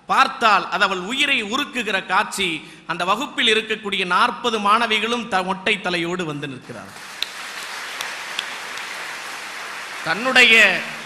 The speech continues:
தோழியின் மனம் புண்பட்டு விடுமோ, மொட்டை தலையோடு அவள் வந்து கஷ்டப்படுவாளோ என்பதற்காக தன் தலையையும் மொட்டையடித்து கொள்ளக்கூடிய ஒரு அற்புதமான மனதை கல்விக்கூடங்களிலும் கற்றுக் கொடுக்க முடியும்,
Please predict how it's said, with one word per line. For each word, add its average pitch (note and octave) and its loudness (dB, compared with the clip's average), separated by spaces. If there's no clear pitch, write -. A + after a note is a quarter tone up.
தோழியின் C4 6
மனம் C4+ 6
புண்பட்டு D4+ 4
விடுமோ, G#3 2
மொட்டை C4 4
தலையோடு D4 8
அவள் C4 8
வந்து C#4 2
கஷ்டப்படுவாளோ C4+ 4
என்பதற்காக A3+ 4
தன் B3+ 2
தலையையும் D4+ 6
மொட்டையடித்து C#4 4
கொள்ளக்கூடிய A#3+ 4
ஒரு G3 4
அற்புதமான C#4+ 6
மனதை B3 6
கல்விக்கூடங்களிலும் C#4+ 4
கற்றுக் B3 -2
கொடுக்க B3+ -2
முடியும், A3 2